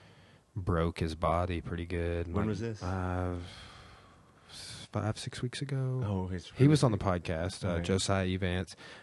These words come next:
Speaker 1: but he and his wife trained at the gym, and, um, like, his sister started coming and stuff. So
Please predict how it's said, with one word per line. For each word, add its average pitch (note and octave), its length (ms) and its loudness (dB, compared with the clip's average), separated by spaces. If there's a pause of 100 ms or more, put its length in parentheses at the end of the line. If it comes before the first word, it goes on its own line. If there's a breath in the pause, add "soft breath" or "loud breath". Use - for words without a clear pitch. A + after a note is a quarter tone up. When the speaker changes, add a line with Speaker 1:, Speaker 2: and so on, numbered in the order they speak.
Speaker 1:
but B2 120 10
he C3 160 10
and A#2 100 10
his G2 140 6
wife F2 280 4
trained F#2 180 -2
at F2 60 -4
the F2+ 80 -4
gym, F2 560 0
and, E2 440 -2
um, D#2 520 -2
like, D#2 200 -10
his F2+ 120 -4
sister D#2+ 380 -8
started E2 360 -4
coming E2 280 -4
and E2 120 -6
stuff. E2+ 360 -2
So E2+ 260 -2